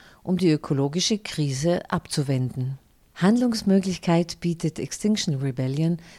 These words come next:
Vorarlberg am sechzehnten April zwanzig dreiundzwanzig um vierzehn Uhr mit einer Großdemonstration bei der Senderbrücke im Lustenauer Ried.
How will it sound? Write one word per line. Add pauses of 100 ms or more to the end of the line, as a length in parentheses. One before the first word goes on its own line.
Vorarlberg (360)
am
sechzehnten
April
zwanzig
dreiundzwanzig
um
vierzehn
Uhr (340)
mit
einer
Großdemonstration (320)
bei
der
Senderbrücke
im
Lustenauer
Ried.